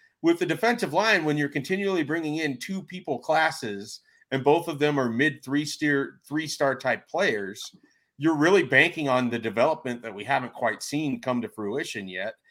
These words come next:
And you're kinda hoping for lightning in a bottle, and that can happen.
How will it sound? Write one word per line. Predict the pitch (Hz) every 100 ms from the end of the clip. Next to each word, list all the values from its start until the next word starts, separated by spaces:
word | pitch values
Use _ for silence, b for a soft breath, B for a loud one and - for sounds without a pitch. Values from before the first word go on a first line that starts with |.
| b b
And | 131
you're | 160
kinda | 160 175 262
hoping | 196 208 208
for | 202 185
lightning | 165 175 175
in | 175
a | 139
bottle, | 151 226 151 107
and | 127
that | 180 -
can | 208 196
happen. | 135 185 - 98 123